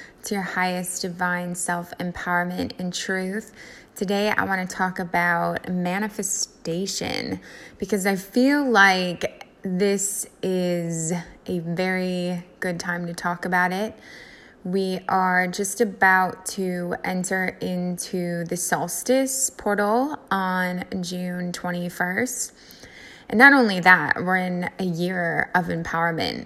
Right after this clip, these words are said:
And so reclaiming your power is basically being conscious of the energy, the thought forms, the emotions, the actions that you're sending out into existence, because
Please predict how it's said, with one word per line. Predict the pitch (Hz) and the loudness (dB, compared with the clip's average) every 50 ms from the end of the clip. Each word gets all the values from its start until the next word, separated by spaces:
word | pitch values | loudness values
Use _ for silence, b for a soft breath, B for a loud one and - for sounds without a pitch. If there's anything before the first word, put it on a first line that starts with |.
| - - | -8 -6
And | 196 190 185 180 | -4 -4 -2 -2
so | - - 190 180 180 175 175 175 175 170 170 165 165 170 170 | 2 4 4 4 4 4 2 0 0 -2 -2 -4 -6 0 2
reclaiming | 208 220 226 214 - 220 202 202 196 190 180 | 4 4 4 4 2 0 2 2 0 0 0
your | 175 170 170 | 0 -2 -2
power | 165 - - 170 165 165 170 185 208 240 269 294 B B B B B B B | -2 2 4 4 4 4 2 2 2 2 0 0 B B B B B B B
is | - 196 180 175 | -2 -2 -2 4
basically | - 202 190 185 190 196 185 190 190 185 | 4 4 2 4 0 -4 -2 -2 -2 -2
being | 175 175 180 180 175 170 170 170 170 160 | -2 -2 -2 -4 -2 -4 -4 -4 -6 -6
conscious | - - - - 180 180 175 170 - - 175 175 170 - - - - - - | -6 -8 -6 -2 0 0 0 0 -2 -2 -2 -2 -2 -4 -6 -6 -8 -2 2
of | 185 180 175 175 170 170 170 170 170 165 170 175 - - | 4 4 4 4 2 2 0 0 0 -2 -4 -6 -6 -6
the | 175 180 190 180 - - | -2 -2 -2 -2 0 0
energy, | 170 180 180 180 175 175 185 180 175 175 175 180 | 0 2 2 0 -2 -2 -2 -2 0 0 -2 -2
the | 175 180 175 | -4 -6 -8
thought | - - - 196 185 180 - - | -8 -2 0 2 2 2 0 -4
forms, | - - 190 185 185 185 180 180 175 - | -6 -4 -2 0 0 0 0 -2 -2 -2
the | 185 180 | -4 -2
emotions, | 175 180 185 190 202 196 196 196 185 - 196 185 185 180 180 175 | 0 0 2 2 2 2 2 -2 -2 -2 -2 -2 0 -2 -2 -2
the | - 180 180 - - - | -2 -4 -4 -2 2 4
actions | 160 185 190 185 - - 190 185 180 180 175 170 | 4 4 4 2 -2 -4 -2 -2 -2 -2 -2 0
that | - 175 - - - 180 | 0 0 0 0 -2 -2
you're | 185 185 170 | -2 -2 0
sending | 175 - - 175 175 175 185 180 - | -2 -2 -2 -2 -4 -4 -4 -4 -2
out | - - 175 170 - - | -2 -2 -2 -2 -4 -2
into | 185 185 175 - - 175 170 165 - - | -4 -4 -4 -2 -4 -4 -4 -4 -4 -4
existence, | 165 165 170 - - 214 220 - - 185 175 170 170 - | -4 -6 -4 -2 -2 -2 -2 -2 -4 -4 -4 -4 -4 -6
because | - 175 - 175 175 175 170 - B | -8 -8 -4 -4 -4 -4 -4 -6 B